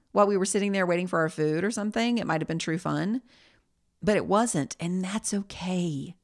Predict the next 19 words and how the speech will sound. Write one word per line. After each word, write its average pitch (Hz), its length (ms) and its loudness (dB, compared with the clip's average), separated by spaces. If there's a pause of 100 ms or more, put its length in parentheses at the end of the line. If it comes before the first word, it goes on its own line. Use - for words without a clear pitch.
(560)
Like, - 140 0
that's 240 200 0
good, 247 320 2
in 226 120 4
fact. 156 340 -2
Not 269 140 2
everything 285 260 0
has 269 180 2
to - 80 -2
be 214 80 2
fun. 240 640 2 (880)
What 226 280 4
noticing 226 640 0
does, 247 440 2
though, 147 400 2 (260)
is 220 260 4
help 262 380 -2
me 269 140 6
see 202 760 2